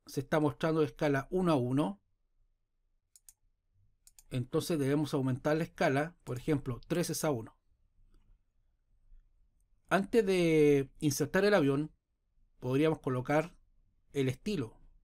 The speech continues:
Significa color sólido, color sólido sin relleno, líneas ocultas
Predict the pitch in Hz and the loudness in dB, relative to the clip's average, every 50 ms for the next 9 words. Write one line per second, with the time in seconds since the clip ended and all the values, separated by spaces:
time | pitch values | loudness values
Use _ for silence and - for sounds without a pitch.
0 | _ _ _ _ - 127 120 123 123 - 175 170 165 - 147 131 123 - _ _ | _ _ _ _ -12 -10 -10 -10 -6 -4 -4 -4 0 0 -2 -2 -2 -4 _ _
1 | - - - _ _ - - - - _ _ _ _ _ - 131 127 123 120 - | -20 -20 -20 _ _ -20 -20 -20 -20 _ _ _ _ _ -4 -2 -2 -2 -2 -4
2 | - - 175 175 185 190 202 226 240 - _ _ _ _ _ _ _ _ _ _ | 0 0 0 2 2 2 0 0 -2 -8 _ _ _ _ _ _ _ _ _ _
3 | _ _ _ _ _ _ _ _ _ _ _ _ _ _ _ _ _ _ _ - | _ _ _ _ _ _ _ _ _ _ _ _ _ _ _ _ _ _ _ -20
4 | - _ - 151 139 139 139 131 - - - 202 190 160 151 151 143 147 151 147 | -20 _ -4 -2 0 0 0 0 -2 0 0 2 2 4 2 2 2 2 0 -2
5 | - - 165 160 143 147 143 135 135 135 143 160 190 208 - _ _ _ _ _ | -4 -4 -2 0 0 0 0 -2 0 -2 -2 -2 -4 -6 -10 _ _ _ _ _
6 | _ _ _ _ _ _ _ _ _ _ _ _ - - _ _ _ - - - | _ _ _ _ _ _ _ _ _ _ _ _ -20 -20 _ _ _ -20 -14 -6
7 | 123 143 151 160 156 139 - - 135 127 - 220 190 - - 165 151 - - - | -6 -4 0 0 0 -2 -2 -4 -6 -2 0 -2 -2 -2 -2 -2 -2 -2 -2 -8
8 | - - | -16 -18